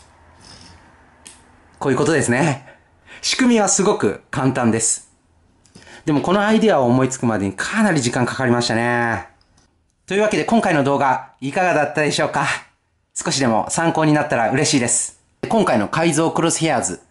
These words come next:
まあ、僕から見てよりかっこよくなったし、遊びやすくなったし、あとはずっと気になってた二丁拳銃も無事に収納できたことで、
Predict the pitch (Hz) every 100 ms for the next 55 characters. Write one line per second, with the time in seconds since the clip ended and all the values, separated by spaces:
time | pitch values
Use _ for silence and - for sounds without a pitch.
0 | _ - 147 233 - 220 190 208 240 214
1 | - - - 120 135 156 139 - 151 147
2 | 120 107 - 107 - 127 92 - _ _
3 | _ - 123 160 160 165 147 113 98 -
4 | 95 - 107 92 _ _ _ _ _ -
5 | 220 175 180 226 214 214 214 208 165 131
6 | 123 123 160 151 165 139 123 117 131 -
7 | - 117 127 139 139 135 143 139 131 143
8 | - 110 120 165 127 -